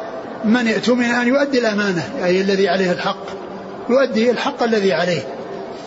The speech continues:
فالوجوب غير واجب، ولكن الاستحباب هو مستحب.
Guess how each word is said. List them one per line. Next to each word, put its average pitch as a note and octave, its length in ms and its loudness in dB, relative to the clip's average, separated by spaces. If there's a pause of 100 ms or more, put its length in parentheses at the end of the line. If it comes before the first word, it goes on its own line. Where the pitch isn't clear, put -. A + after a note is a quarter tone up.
(920)
فالوجوب E3+ 480 4
غير G#3+ 200 2
واجب، G#3+ 380 2
ولكن G#3+ 300 2
الاستحباب F#3+ 420 2
هو G#3+ 100 4
مستحب. D3+ 420 0